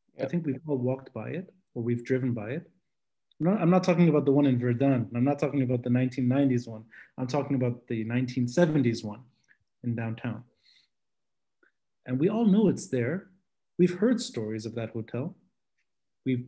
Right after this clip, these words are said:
Speaker 1: mostly driven by. And I think it would be a shame to try to tell the Holiday Inn story in a virtual tour. I think you need to see it. You need to see it with your own eyes. You need to see all the graffiti inside, the wartime graffiti.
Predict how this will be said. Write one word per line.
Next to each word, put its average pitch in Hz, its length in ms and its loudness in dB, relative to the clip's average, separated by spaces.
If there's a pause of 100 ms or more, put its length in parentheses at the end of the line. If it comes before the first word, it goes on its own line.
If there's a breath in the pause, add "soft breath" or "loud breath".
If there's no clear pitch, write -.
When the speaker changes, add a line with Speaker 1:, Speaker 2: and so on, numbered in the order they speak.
(120)
Speaker 1:
mostly 160 480 0
driven 120 340 0
by. 110 320 -10 (1120 loud breath)
And 156 120 0
I 175 100 4
think 233 300 4
it 190 40 0
would 139 180 0
be 143 140 4
a 127 40 6
shame 120 680 -2 (480)
to - 80 -8
try 156 260 -4
to 151 80 0
tell 165 400 0
the 143 100 0
Holiday 143 460 2
Inn 135 120 2
story 156 540 0
in 135 100 -2
a 131 60 -2
virtual 123 720 0 (140)
tour. 117 380 -10 (600 loud breath)
I 135 60 -2
think 202 240 2
you 156 60 0
need 143 160 0
to 120 80 -8
see - 320 -6
it. - 200 -16 (960 soft breath)
You 131 100 -2
need 190 140 2
to 175 60 -2
see 185 180 2
it 160 60 6
with 131 120 -2
your 127 120 0
own 117 200 0
eyes. 104 300 -10
You 117 60 -4
need 139 180 0
to 143 60 -6
see 147 260 -2
all 139 280 0
the 143 100 0
graffiti 139 500 0
inside, 139 540 -2 (720 soft breath)
the 117 80 0
wartime 139 540 2
graffiti. 139 600 -4